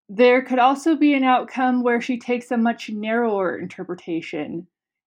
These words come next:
and decides to simply strike down, for instance,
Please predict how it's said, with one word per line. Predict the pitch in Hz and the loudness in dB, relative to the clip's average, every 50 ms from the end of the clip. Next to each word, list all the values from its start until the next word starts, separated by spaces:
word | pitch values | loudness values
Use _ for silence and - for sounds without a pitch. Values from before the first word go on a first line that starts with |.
| _ _ | _ _
and | 196 196 196 180 | -8 -8 -6 -6
decides | 196 190 196 - 208 202 196 208 196 202 - - | -6 -6 -4 -2 0 0 2 0 -2 -4 -10 -12
to | - 214 | -10 -10
simply | 196 - 208 196 190 196 196 190 185 190 | -10 -8 -10 -10 -8 -4 -4 -2 -2 -4
strike | 185 - - - - 226 208 202 208 196 - - _ | -6 -8 -14 -12 -8 -4 -2 -2 -2 -4 -8 -8 _
down, | 226 202 190 190 190 185 185 185 180 180 185 190 185 - | -4 -2 0 0 0 0 0 0 0 -2 -4 -6 -6 -8
for | - 208 175 | -8 -6 -4
instance, | 160 185 190 185 190 - 196 190 190 185 190 - - | -4 -4 -4 -6 -6 -8 -6 -6 -6 -6 -8 -10 -16